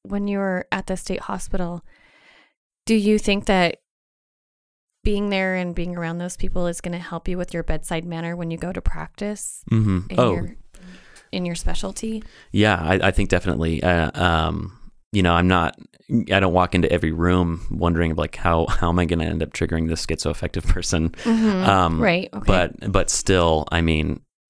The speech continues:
Speaker 2: learning how to elicit information in a respectful way, um, and just taking into account someone's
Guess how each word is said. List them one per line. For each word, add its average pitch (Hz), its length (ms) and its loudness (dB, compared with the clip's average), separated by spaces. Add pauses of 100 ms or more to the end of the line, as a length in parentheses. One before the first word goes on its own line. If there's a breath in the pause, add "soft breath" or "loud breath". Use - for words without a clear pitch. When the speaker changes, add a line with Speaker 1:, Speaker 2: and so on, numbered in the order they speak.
Speaker 2:
learning 92 580 4
how 82 200 2
to 80 480 -2 (100)
elicit 87 340 -2
information 80 500 -2
in 73 100 -2
a 78 80 0
respectful 80 540 0
way, 80 480 2 (340 loud breath)
um, 80 400 -2
and 87 160 -2
just 80 220 -4
taking 85 280 0
into 82 280 0
account 80 380 0
someone's 80 540 0